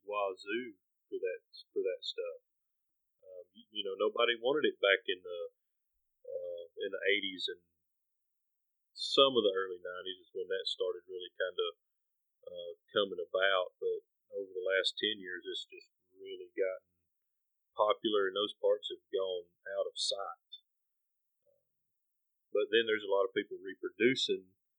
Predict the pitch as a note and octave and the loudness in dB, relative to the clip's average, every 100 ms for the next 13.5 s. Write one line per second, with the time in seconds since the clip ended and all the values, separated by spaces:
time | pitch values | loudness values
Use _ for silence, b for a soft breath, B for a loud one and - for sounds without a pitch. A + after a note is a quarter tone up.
0 | _ _ F#2 F2+ G2 G#2 F#2 - G2+ - | _ _ -8 0 2 4 0 4 4 4
1 | F#2 F#2 F2 _ G#2 F#2+ - - - G2+ | 0 0 0 _ 2 2 0 -12 -14 -6
2 | G#2 F2+ - F#2+ F2+ F2 G2 F#2 G2 - | 0 0 0 -4 -4 -6 -4 0 0 0
3 | - - _ _ _ _ - A#2+ A#2+ - | -8 -8 _ _ _ _ 0 2 4 10
4 | C3+ A2 - A#2+ A2+ G#2 G2 F#2+ - _ | 10 10 6 6 6 6 8 8 4 _
5 | _ _ - A2+ - G2 F#2 G2+ A2 G#2+ | _ _ 2 2 4 2 4 4 6 6
6 | F#2 F#2 - F#2 F2+ F2 _ _ _ _ | 6 2 -2 -6 -8 _ _ _ _ _
7 | _ _ - F#2+ F2+ - A#2 G2+ F#2+ F#2 | _ _ -4 -4 -2 2 4 4 2 0
8 | F2+ G2 G#2+ F2 E2+ - _ _ _ _ | 6 10 10 8 2 -6 _ _ _ _
9 | _ - F#2 F#2+ F#2+ F#2+ F#2+ G2+ G2+ - | _ -10 -6 -4 -6 -6 -8 0 2 2
10 | G2+ F#2 F#2 G2 - F2 F#2+ F2 F#2 F#2 | 0 -2 -2 -2 -2 -6 -6 -8 -8 -8
11 | F2+ F2 _ _ _ _ _ _ _ _ | -8 -12 _ _ _ _ _ _ _ _
12 | G2+ A2 F#2+ G#2+ A2+ - G2 - _ - | 6 6 8 10 8 8 -2 -2 _ 0
13 | G2 F#2+ F#2 - | 4 4 2 -4